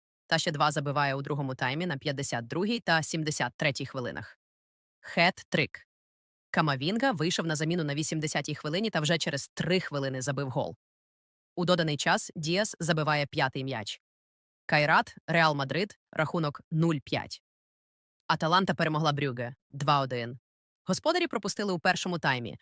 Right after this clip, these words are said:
а у другому змогли відігратися на сімдесят четвертій хвилині та забити переможний гол на вісімдесят сьомій. Два один. Перемога. Атлетіко приймали Айнтрахт Франкфурт. Гості пропустили перший м'яч вже на четвертій хвилині матчу та ще два у першому таймі.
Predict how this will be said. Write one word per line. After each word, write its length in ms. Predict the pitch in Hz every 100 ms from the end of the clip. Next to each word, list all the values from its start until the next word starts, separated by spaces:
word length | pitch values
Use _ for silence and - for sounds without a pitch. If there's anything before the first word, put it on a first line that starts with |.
| _ - _
а 180 | 170 165
у 140 | 165
другому 460 | 156 185 247 240 226
змогли 360 | 165 160 165
відігратися 640 | 151 147 156 156 151 - 143
на 200 | 151 147
сімдесят 560 | - 147 143 - 127
четвертій 460 | - 156 143 127 135
хвилині 500 | - 147 127 110 92 - _
та 160 | 160 151
забити 360 | 151 165 156
переможний 480 | 135 135 139 131 147
гол 200 | 156 208
на 120 | 165
вісімдесят 520 | 135 143 143 131 151 143
сьомій. 380 | 143 110 - - _ _ -
Два 240 | 147 151
один. 340 | 123 113 82 - _ _
Перемога. 500 | 151 135 117 117 - - _ _
Атлетіко 460 | - 233 254 311 254
приймали 440 | 202 190 185 190 -
Айнтрахт 500 | 175 190 208 202 -
Франкфурт. 600 | - 151 127 - - - _ _ _ _
Гості 340 | 202 262 -
пропустили 480 | 330 311 - 233 214
перший 340 | - 202 -
м'яч 320 | 175 180 185 165
вже 180 | 165
на 100 | 180
четвертій 460 | 160 180 170 160 160
хвилині 380 | - 170 151 147
матчу 340 | 147 135 -
та 120 | 160
ще 200 | 165 -
два 300 | 170 156 180 -
у 80 | 180
першому 480 | 180 165 - 170
таймі. 380 | 165 139 123 -